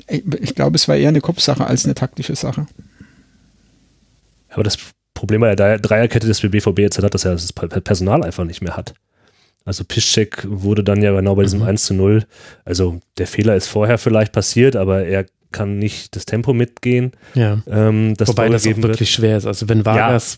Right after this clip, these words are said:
Speaker 3: mit im vollen Tempo auf dich zukommt. Aber
Speaker 2: Aber
Speaker 3: ja.
Speaker 2: trotzdem, er ist nicht der, eigentlich nicht der Spieler, der da spielen sollte auf der Position vielleicht auch. Ähm,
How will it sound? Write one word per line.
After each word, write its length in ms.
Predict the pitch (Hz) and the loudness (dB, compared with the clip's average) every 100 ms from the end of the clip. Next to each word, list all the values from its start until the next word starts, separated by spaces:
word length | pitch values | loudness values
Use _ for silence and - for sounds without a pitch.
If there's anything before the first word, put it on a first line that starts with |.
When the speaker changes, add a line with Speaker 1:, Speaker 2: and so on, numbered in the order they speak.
| - - | -10 -2
Speaker 3:
mit 200 | 123 127 | 0 2
im 100 | 117 | 0
vollen 300 | 127 110 107 | 2 2 2
Tempo 200 | 117 123 | 2 0
auf 140 | - | 0
dich 140 | 117 | -4
zukommt. 440 | - 123 127 117 - - - - - - - | -4 -4 2 0 0 -12 -14 -14 -16 -18 -4
Aber 120 | 110 104 | 0 2
Speaker 2:
Aber 140 | 101 | 0
Speaker 3:
ja. 40 | |
Speaker 2:
trotzdem, 320 | 95 113 123 101 | 0 -2 0 2
er 80 | |
ist 180 | 107 - | 2 2
nicht 220 | 120 - | 0 2
der, 480 | 117 104 101 104 104 - - | 2 4 4 2 0 -6 -8
eigentlich 220 | 98 104 | -4 0
nicht 180 | 113 - | 0 2
der 140 | 107 | 2
Spieler, 300 | 95 - 117 | 2 -2 0
der 100 | 104 | 2
da 100 | 101 | 2
spielen 380 | 95 - 113 117 | 0 -2 -2 0
sollte 460 | 104 104 135 160 98 | 0 2 2 0 0
auf 140 | 120 | -2
der 100 | 120 | -4
Position 480 | 113 117 117 123 120 | -6 -6 -6 -6 -4
vielleicht 420 | - 101 113 - | -2 -2 -2 -2
auch. 220 | 110 123 _ _ - - - - - | -4 -6 _ _ -20 -20 -20 -20 -2
Ähm, 640 | 101 104 101 98 98 98 | 2 2 2 0 0 -4